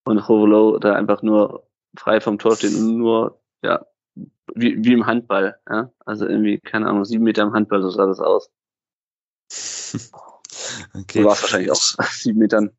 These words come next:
Speaker 2: Ja. Stefan, ähm, wie hast du's gesehen von, aus Augsburger Sicht? Ähm, eher glücklich dann dieses zwei eins, ähm, wie es in der Entstehung passiert, oder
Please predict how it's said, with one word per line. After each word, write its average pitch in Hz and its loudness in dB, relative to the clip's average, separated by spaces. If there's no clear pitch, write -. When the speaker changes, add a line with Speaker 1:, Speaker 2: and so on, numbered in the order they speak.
Speaker 2:
Ja. 98 -4
Stefan, 156 0
ähm, 123 -2
wie 127 -2
hast 135 -4
du's 151 -8
gesehen 139 0
von, 117 -4
aus 76 -6
Augsburger 131 -2
Sicht? 131 -6
Ähm, 120 -4
eher 131 4
glücklich 151 -2
dann 151 -2
dieses 143 -6
zwei 143 0
eins, 151 -6
ähm, 131 -4
wie 135 -4
es - -2
in 135 -4
der 127 2
Entstehung 135 -2
passiert, 156 -2
oder 117 0